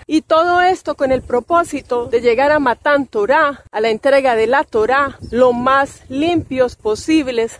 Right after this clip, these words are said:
de todo pecado, de toda transgresión, porque este es el sentido. En tiempos bíblicos, las fiestas de peregrinaje tenían que ver con las estaciones agrícolas.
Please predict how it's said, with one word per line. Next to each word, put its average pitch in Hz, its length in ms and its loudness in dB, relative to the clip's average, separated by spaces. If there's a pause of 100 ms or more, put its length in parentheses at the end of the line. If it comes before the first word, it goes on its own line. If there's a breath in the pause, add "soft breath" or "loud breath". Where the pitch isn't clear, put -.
(120)
de 269 180 2
todo 233 360 0
pecado, 233 640 0
de 226 120 0
toda 240 360 0
transgresión, 240 1000 -6 (180)
porque 269 380 2
este 240 200 -4
es 226 120 -8
el 226 100 -2
sentido. 254 680 -10 (540)
En 240 200 0
tiempos 311 480 0
bíblicos, 311 680 -2 (160)
las 220 220 -4
fiestas 262 380 -2
de 277 100 0
peregrinaje 247 1120 -2
tenían 302 400 0
que 262 160 0
ver 247 300 0
con 320 180 2
las 240 200 0
estaciones 202 680 -6
agrícolas. 220 640 -4